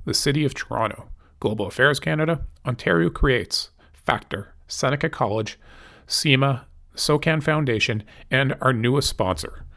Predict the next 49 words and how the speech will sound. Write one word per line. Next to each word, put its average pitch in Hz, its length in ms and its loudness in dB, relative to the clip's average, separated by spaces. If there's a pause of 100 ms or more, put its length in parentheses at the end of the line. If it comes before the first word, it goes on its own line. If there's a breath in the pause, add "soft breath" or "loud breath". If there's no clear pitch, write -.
(120)
Cox - 320 -2
and 101 100 -2
Palmer, 90 400 2 (340 loud breath)
who - 100 0
provide 131 420 -2
legal 123 240 4
services 95 600 0
in 120 100 -2
Atlantic 98 380 -4
Canada. 87 440 -6 (460 loud breath)
We 156 100 4
also 160 300 6
acknowledge 131 380 4
that 107 160 2
this 113 160 0
project 95 500 2
is 110 140 0
funded 101 320 0
in 101 100 0
part - 240 2
by 90 160 2
the 92 140 2
Government 92 360 0
of 85 120 -10
Canada. 82 440 -6 (360 loud breath)
Without 131 240 4
the 147 80 2
support 151 360 4
of 151 100 4
all 151 140 8
them, 156 220 4
we 139 100 -2
couldn't 147 360 2
do 117 180 2
the 101 140 0
work 95 300 0
that 95 180 -2
we 95 160 -2
do 92 340 -6
for 98 260 -2
the 92 120 -4
music 87 320 -6
community. 87 480 -8
So - 180 -2
a 104 80 -2
big, 117 340 -2
big 107 280 -2
thank 95 340 -6
you 87 240 -8